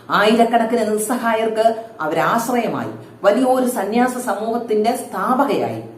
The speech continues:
"എന്റെ നീതിമാൻ വിശ്വാസത്താൽ ജീവിക്കും" എന്ന് ജീവിതത്തിലൂടെ വെളിപ്പെടുത്തി അവർ യാത്രയായി. കുന്നന്താനത്തെ സ്ഥാപനത്തോട് ചേർന്ന് തന്നെയാണ് സിസ്റ്റർ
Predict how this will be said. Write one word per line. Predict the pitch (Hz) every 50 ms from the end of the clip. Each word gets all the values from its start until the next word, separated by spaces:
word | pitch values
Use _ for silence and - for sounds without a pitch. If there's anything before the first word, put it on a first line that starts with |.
| - - - - - - -
"എന്റെ | 139 160 185 185 202 196
നീതിമാൻ | 190 190 196 214 214 214 208 202 214 214 202
വിശ്വാസത്താൽ | 208 - - 254 240 254 254 262 247 - 240 208 202
ജീവിക്കും" | 185 170 185 214 220 240 240 226 - 202 185 190 - 185 175
എന്ന് | 165 175 208 208 185 - - - - - - - - 165
ജീവിതത്തിലൂടെ | - 233 262 269 294 294 294 277 277 240 226 208 190 185 170
വെളിപ്പെടുത്തി | 160 160 165 170 - - 160 156 139 - 147 135 123 117 - - -
അവർ | 131 131 135 131 131 131
യാത്രയായി. | 127 127 131 - 147 123 120 - 90 92 - - - - - - - - - - - - - -
കുന്നന്താനത്തെ | 220 240 302 302 294 269 247 233 165 - - 196
സ്ഥാപനത്തോട് | 185 - - 175 156 147 165 180 185 180 185 180 180 170 170 165 - -
ചേർന്ന് | - 180 175 185 196 202 220 214 208 190
തന്നെയാണ് | 190 190 233 - 190 175 165 143 127 - - -
സിസ്റ്റർ | - - - - 131